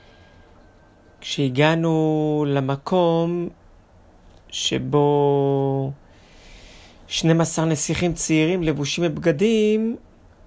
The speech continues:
אומרים לו, לרועה, שהם עומדים לרשותו. אני ממשיך מהנקודה הזאת. והנה נעמד לפניו החמור הנאמן, ומעיניו קרן אור מיוחד במינו.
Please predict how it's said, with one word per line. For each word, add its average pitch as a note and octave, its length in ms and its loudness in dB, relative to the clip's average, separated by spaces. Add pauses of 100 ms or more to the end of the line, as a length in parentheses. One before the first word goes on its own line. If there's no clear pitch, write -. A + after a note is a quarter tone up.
(200)
אומרים D3+ 440 0
לו, D3 680 0
לרועה, C3+ 840 -2 (320)
שהם C3+ 320 -2
עומדים C3 320 -2
לרשותו. - 580 -8 (2250)
אני C3+ 160 2
ממשיך E3+ 300 -2
מהנקודה C#3+ 500 0
הזאת. - 400 -8 (240)
והנה D#3 440 2
נעמד F#3+ 380 0
לפניו E3+ 500 -2
החמור D3 460 0
הנאמן, A#2+ 560 -2 (880)
ומעיניו C#3 680 2 (120)
קרן F#3 580 0 (300)
אור E3+ 240 4
מיוחד C#3 600 0
במינו. D3 420 0